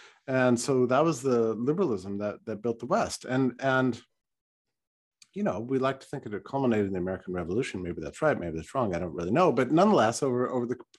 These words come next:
course of three or four hundred years, this idea of human rights and freedom just gradually evolved. So every person is not defined by their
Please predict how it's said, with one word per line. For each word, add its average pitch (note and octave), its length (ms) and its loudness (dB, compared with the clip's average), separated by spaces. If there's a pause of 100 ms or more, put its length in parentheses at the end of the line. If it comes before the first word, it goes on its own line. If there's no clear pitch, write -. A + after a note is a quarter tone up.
(420)
course F#3+ 300 -2
of B2 80 -8
three A#2+ 140 -2
or G#2+ 40 2
four G#2 160 -6
hundred F2 220 -6
years, - 320 -8 (760)
this D3 160 2
idea D#3+ 280 8
of - 100 2
human E3 280 4
rights - 760 2
and A#2 160 -4
freedom A2+ 380 0
just A2+ 240 -6
gradually A#2 440 2
evolved. A#2+ 380 0
So - 120 -6
every D3 400 2 (440)
person D#3 560 -4
is B2+ 140 -4
not D3 200 2
defined C#3+ 400 -2
by B2 60 2
their G#2+ 260 0